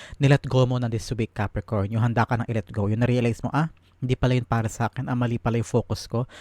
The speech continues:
Bigay ako, bigay ako ng bigay ng effort, ng atensyon, ng oras, ng pawis, ng pagmamahal, ng love, ng laway, ng, <laughs> ng pag-,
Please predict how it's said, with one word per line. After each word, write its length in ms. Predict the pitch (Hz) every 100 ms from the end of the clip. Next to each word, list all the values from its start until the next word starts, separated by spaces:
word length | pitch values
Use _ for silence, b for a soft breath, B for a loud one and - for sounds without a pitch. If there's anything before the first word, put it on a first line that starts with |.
| B B -
Bigay 240 | 113 113
ako, 160 | 123 -
bigay 240 | 127 127
ako 160 | 123 123
ng 80 |
bigay 200 | 113 123 123
ng 80 | -
effort, 400 | 113 - 127 127
ng 80 |
atensyon, 480 | 123 117 113 - 120
ng 80 | 117
oras, 320 | 113 107 131
ng 160 | - 104
pawis, 400 | 104 104 117 -
ng 80 | 110
pagmamahal, 480 | 107 107 101 113
ng 160 | 113 110
love, 400 | 104 107 113 110 B B
ng 160 | 110 107
laway, 400 | 98 104 107 117
ng, 240 | 113 107 104 B B B -
<laughs> 580 | 110 98 120 - 107 135
ng 160 | 123 120 120 120 - -
pag-, 160 | -